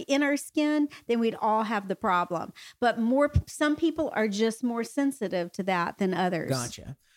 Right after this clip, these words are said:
Speaker 2: So some people have receptors in their body that are more sensitive to that toxic metabolite from the sun, from these certain types of drugs.
Speaker 1: Or maybe they just,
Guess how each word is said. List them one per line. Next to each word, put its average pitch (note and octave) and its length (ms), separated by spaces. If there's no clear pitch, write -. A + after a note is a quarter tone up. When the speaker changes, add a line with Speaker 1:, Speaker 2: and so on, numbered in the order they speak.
Speaker 2:
So - 160
some E3+ 200
people C3+ 240
have B2 240
receptors B2 520
in A#2 80
their G#2+ 120
body G#2 400
that G2+ 180
are G#2 100
more A2 300
sensitive G2+ 520
to G2+ 100
that F#2+ 180
toxic - 420
metabolite G2+ 680
from F#2+ 300
the F2+ 80
sun, F2 400
from F#2 220
these F2 320
certain G2 280
types - 300
of G3+ 80
drugs. A3 400
Speaker 1:
Or G#3+ 140
maybe A3+ 320
they G3 180
just, G3+ 320